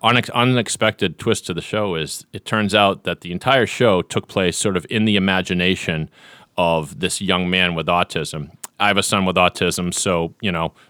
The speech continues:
uh, kind of a nice connection to me and just kind of a cool way to end it. That wasn't on your list, was it?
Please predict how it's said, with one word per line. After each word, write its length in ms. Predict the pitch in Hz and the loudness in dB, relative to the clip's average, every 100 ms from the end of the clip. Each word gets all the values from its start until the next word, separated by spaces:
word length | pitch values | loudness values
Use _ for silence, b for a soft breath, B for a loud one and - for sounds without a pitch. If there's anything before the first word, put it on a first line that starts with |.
| b | b
uh, 260 | - 85 80 - | -2 0 0 -4
kind 180 | - 92 | -4 -4
of 180 | 78 82 | -4 -2
a 400 | 85 82 80 78 - | 0 0 0 -4 -4
nice 200 | 139 - | -6 -4
connection 440 | - 87 - 87 | -8 -8 -8 -8
to 100 | - | -6
me 260 | 85 82 85 | -4 -4 -6
and 120 | 82 | -8
just 260 | - - - | -8 -10 -4
kind 160 | 120 | -2
of 40 | 104 | -2
a 60 | |
cool 260 | - - 95 | -2 0 2
way 140 | 87 | 2
to 100 | 82 | 0
end 180 | 78 78 | -2 -6
it. 120 | 78 - _ _ _ | -8 -12 _ _ _
That 100 | 123 | 2
wasn't 220 | 123 123 117 | 4 4 4
on 120 | 90 | 2
your 120 | 90 | 0
list, 180 | 80 - | 0 -2
was 160 | 85 | -6
it? 80 | - | -6